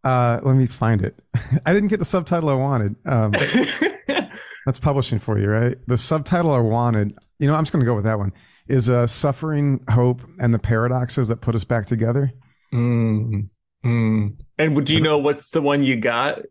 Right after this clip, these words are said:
Speaker 2: Do you have
Speaker 1: Uh,
Speaker 2: that one
Speaker 1: it's, it's sitting
Speaker 2: available?
Speaker 1: right here. The Surprising Hope and Subversive Promises in the Teachings of Jesus.
Speaker 2: Mm, mm, both great. So When the World Breaks, um,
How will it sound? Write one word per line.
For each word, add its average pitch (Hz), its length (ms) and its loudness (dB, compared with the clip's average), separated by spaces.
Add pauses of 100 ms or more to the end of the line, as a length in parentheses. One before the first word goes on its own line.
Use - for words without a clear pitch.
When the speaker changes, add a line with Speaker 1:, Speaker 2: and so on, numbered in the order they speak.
Speaker 2:
Do 131 100 -2
you 139 100 2
have 131 120 -2
Speaker 1:
Uh, 127 100 2
Speaker 2:
that 127 140 0
one 143 100 -2
Speaker 1:
it's, 139 100 -2
it's 135 80 0 (140)
sitting 147 160 0
Speaker 2:
available? - 40 0
Speaker 1:
right 131 80 2
here. 117 340 0 (420)
The 139 100 0
Surprising 147 560 0
Hope 131 460 0
and 120 180 0
Subversive 123 600 -2
Promises 110 760 -2
in 117 160 2
the 101 80 2
Teachings 104 380 -2
of 95 80 -2
Jesus. - 540 -6 (260)
Speaker 2:
Mm, 110 420 -4
mm, 104 360 -4
both 104 300 -6
great. 107 400 -4
So 113 160 -2
When 127 180 0
the 135 100 2
World 143 420 0
Breaks, 139 600 -2
um, 127 580 -4